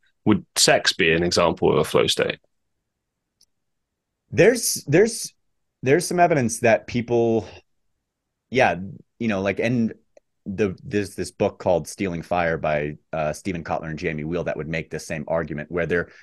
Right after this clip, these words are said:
Speaker 2: talking about flow popping up in all these different areas, and yet we call it different things. So stand-up comedians call it when they're in the zone,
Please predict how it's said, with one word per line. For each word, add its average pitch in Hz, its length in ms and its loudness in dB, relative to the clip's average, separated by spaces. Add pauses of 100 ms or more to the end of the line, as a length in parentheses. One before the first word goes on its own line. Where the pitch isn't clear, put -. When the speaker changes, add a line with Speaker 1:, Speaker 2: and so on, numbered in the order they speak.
(200)
Speaker 2:
talking 110 320 2
about 85 360 0 (160)
flow 98 380 2
popping 95 400 -4
up 90 160 -4
in 80 80 -6
all 90 200 0
these 90 160 -4
different 90 360 -8
areas, 98 440 -2
and 92 120 -6
yet 85 180 -6
we 82 100 -8
call 85 300 -2
it - 100 -10
different 78 320 -12
things. 71 320 -10
So 78 160 -6
stand-up 78 380 -8
comedians 85 480 -8
call 85 260 -2
it - 100 -10 (220)
when 87 200 -6
they're 85 340 0 (300)
in 110 220 2
the 92 100 -2
zone, 78 520 -4